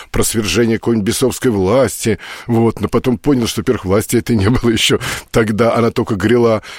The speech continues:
Во-вторых, все это не так. Книги это в основном просветительские. Ну, его проповеди, оформленные в книге "Жизнь во Христе" и так далее.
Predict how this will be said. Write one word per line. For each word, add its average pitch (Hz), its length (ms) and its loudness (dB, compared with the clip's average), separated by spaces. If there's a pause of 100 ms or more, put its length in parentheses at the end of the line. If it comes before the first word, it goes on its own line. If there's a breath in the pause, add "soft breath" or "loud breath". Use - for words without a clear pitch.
Во-вторых, 107 420 0
все - 120 0
это 131 160 0
не 127 120 2
так. - 380 -4 (380 loud breath)
Книги 107 180 2
это 110 140 2
в 113 40 2
основном 143 340 2
просветительские. - 880 -4 (200 loud breath)
Ну, 131 100 2
его 101 160 2
проповеди, 135 520 0
оформленные 120 640 2
в - 80 -16
книге 104 500 0 (340 loud breath)
"Жизнь 90 240 -2
во 76 80 -4
Христе" 85 400 -2
и 117 40 -2
так 76 260 -8
далее. - 180 -14